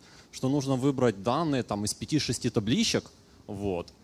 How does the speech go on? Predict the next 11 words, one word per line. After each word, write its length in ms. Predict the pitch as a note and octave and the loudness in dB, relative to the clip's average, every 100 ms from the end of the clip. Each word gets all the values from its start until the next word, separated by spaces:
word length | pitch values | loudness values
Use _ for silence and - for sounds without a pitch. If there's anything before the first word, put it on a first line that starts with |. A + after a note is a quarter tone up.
| - - - - - | -20 -20 -20 -18 -8
А 280 | G2+ G#2+ G#2 | -4 -4 -4
как 140 | A#2 | -4
бы 100 | B2 | -4
их 240 | D3+ - | -4 -4
можно 320 | C#4 G4+ G#3 E3 | -4 -4 -4 -4
собрать 420 | B2+ A#2+ - - | -2 0 0 -2
обратно, 500 | G#2 D3 G#3+ - C#3+ | 0 2 0 0 -2
но 360 | C3+ C#3 C#3 | 0 0 0
возможны 460 | B2 B2+ D3 F#3 D#3 | -2 -4 -4 -2 -4
проблемы, 460 | B2 A#2 C3+ A#2+ A2+ | -4 -4 -4 -6 -6
ну, 240 | A2+ E2+ | -8 -10